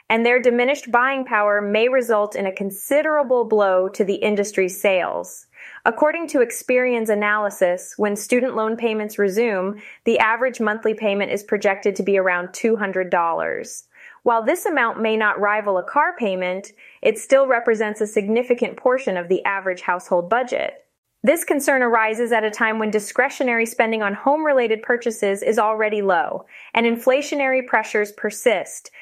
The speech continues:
despite attempts at mitigation. Interestingly, consumer perception of the economy, despite favorable indicators such as low inflation rates, a strong job market, and rising wages, remains pessimistic.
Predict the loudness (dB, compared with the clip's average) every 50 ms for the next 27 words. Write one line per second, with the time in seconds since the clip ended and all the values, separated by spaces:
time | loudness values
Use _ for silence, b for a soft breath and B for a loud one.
0 | B B -2 -2 -2 -2 -2 0 0 2 2 2 2 0 0 0 -2 -4 -2 -4
1 | -4 -4 -2 -2 -2 0 0 0 0 -2 -2 -4 -8 -8 -10 -12 -14 -18 _ _
2 | _ _ _ _ _ 0 0 0 0 -2 -4 -2 -2 -2 -2 0 0 2 2 0
3 | 0 -2 -2 0 0 0 0 0 -2 -2 0 0 0 0 0 -2 -2 0 0 -2
4 | -2 -2 -4 -4 -4 -2 0 0 -2 -2 -2 -2 -2 -2 -2 -4 -6 -8 -12 -16
5 | -18 -14 _ -2 -2 -2 0 0 0 0 0 -4 -8 0 _ 4 4 4 4 2
6 | 2 2 2 2 2 0 0 0 -2 0 2 2 2 2 2 0 0 0 -2 -2
7 | 0 -2 -2 0 2 2 4 4 2 0 0 0 0 0 0 0 -2 -4 -2 0
8 | 0 0 0 0 -2 -2 -4 0 0 0 2 2 0 0 0 2 2 2 0 -2
9 | -2 -4 0 0 0 0 0 0 -2 0 2 2 2 2 0 0 0 2 2 2
10 | 2 2 2 0 0 0 2 0 0 0 0 -2 -2 -4 -6 -8 -6 -6 -6 -4
11 | -4 -4 -4 -4 -4 -6 -4 -2 -2 -2 -2 -6 B